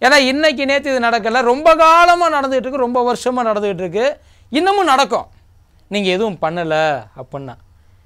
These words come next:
ஆனா உங்க ஒரு பேச்சு கேட்குறேன், அந்த அதிகாரி, லஞ்சம் கேட்ட அதிகாரிக்கும் சரி, அதுக்கப்புறம் வந்து பாசத்தால பழக விட்ட, வாங்க பழகலாம் அப்படின்னு பழக விட்ட அந்த அதிகாரிகளுக்கும் சரி,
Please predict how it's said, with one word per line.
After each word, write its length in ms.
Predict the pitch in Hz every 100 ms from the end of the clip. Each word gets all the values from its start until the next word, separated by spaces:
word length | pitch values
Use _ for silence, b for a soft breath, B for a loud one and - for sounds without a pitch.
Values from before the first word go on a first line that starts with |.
| _ _ - -
ஆனா 220 | 233 330
உங்க 380 | 302 277 262 247
ஒரு 160 | 214 190
பேச்சு 480 | 262 320 - 285 220
கேட்குறேன், 580 | 240 240 220 226 233 240
அந்த 480 | 196 190 185 175 170
அதிகாரி, 400 | 190 247 233 180
லஞ்சம் 320 | 185 208 214
கேட்ட 180 | 196 185
அதிகாரிக்கும் 500 | 190 185 180 190 156
சரி, 400 | 170 180 233 277 b b b -
அதுக்கப்புறம் 640 | 220 214 220 226 254 240
வந்து 200 | 262 311 b _
பாசத்தால 840 | 214 269 302 285 262 269 285 269 247 -
பழக 320 | 226 262 269
விட்ட, 220 | 247 175 196
வாங்க 320 | 196 262 247
பழகலாம் 480 | 226 220 220 208 180
அப்படின்னு 160 | 214
பழக 340 | 180 190 214 202
விட்ட 200 | 185 175
அந்த 220 | 185 208
அதிகாரிகளுக்கும் 640 | 196 208 196 185 175 170
சரி, 280 | 165 156 139